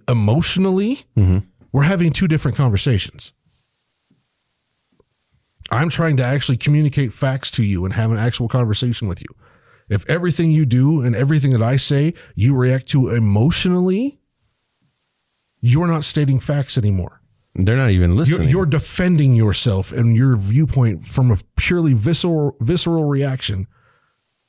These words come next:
Speaker 1: when I'm trying to have a cranial interaction with you.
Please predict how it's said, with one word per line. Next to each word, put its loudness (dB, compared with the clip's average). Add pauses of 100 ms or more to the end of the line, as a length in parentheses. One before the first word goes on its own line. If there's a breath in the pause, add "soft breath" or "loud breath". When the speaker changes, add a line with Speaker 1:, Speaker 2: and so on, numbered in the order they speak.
(280)
Speaker 1:
when 2
I'm 0
trying 0
to 0
have 2
a -2
cranial 0 (1700)
interaction 0
with -12
you. -20